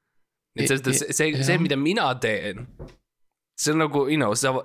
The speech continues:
Speaker 1: sa võrdled, no, see on vä-, väikene nagu uss, kes vaatab
Speaker 2: Okei.
Speaker 1: nagu s-,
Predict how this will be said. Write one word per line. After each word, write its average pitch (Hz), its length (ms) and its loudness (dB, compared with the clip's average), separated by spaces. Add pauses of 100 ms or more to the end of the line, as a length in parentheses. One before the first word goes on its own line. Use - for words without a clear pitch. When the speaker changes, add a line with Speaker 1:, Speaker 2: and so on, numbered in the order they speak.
Speaker 1:
sa 147 240 0
võrdled, 127 480 0
no, 120 80 -6
see - 160 -2
on 156 80 0
vä-, 156 160 -2
väikene 160 380 -2
nagu 135 180 -2
uss, - 240 0
kes - 160 -2
vaatab 131 380 0
Speaker 2:
Okei. 104 80 2
Speaker 1:
nagu 110 180 -2
s-, - 80 -4